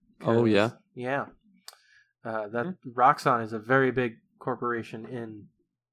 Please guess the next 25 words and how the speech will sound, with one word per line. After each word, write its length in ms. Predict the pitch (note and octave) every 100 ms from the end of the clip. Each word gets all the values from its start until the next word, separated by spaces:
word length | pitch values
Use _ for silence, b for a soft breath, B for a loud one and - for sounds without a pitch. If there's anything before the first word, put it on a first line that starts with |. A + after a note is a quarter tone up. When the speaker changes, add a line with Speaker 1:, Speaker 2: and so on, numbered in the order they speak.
| _ -
Speaker 2:
the, 300 | A#2+ A#2+ C3
in 180 | C#3 A#2
Marvel 580 | A#2+ C3 B2 A#2 A2+ -
in 140 | C3 G#2
general, 560 | C3+ C3+ G#2+ - E3 _ -
um, 240 | A2 G#2
Speaker 3:
Yeah. 120 | A#2+ A2+ - -
Speaker 2:
and 120 | A2
then 140 | G#2+ G#2
obviously, 600 | G#2+ G#2+ - A#2+ G#2+ B2+ _ _ -
uh, 340 | A2+ G#2 G#2+ A2 -
in 320 | B2 A2 G#2 G#2+ -
Miles 360 | A#2 A2+ G#2+
Morales 480 | A2 A#2 A2 G#2 -
they 120 | A#2
were 120 | G#2+ G#2
Speaker 3:
Mm-hmm. 200 | G#2+ A2+
Speaker 2:
referenced 380 | C3 D3+ - _
quite 180 | - G#2
a 40 |
bit. 240 | - E3+ _ b b b b G#2
Speaker 1:
Definitely. 520 | G2+ G2 G2 F#2+ C3
Speaker 2:
Um, 120 | E3+ - _ _ A#2
but, 600 | A2 A#2 A2 G#2+ - A#2+
uh, 340 | A2+ A2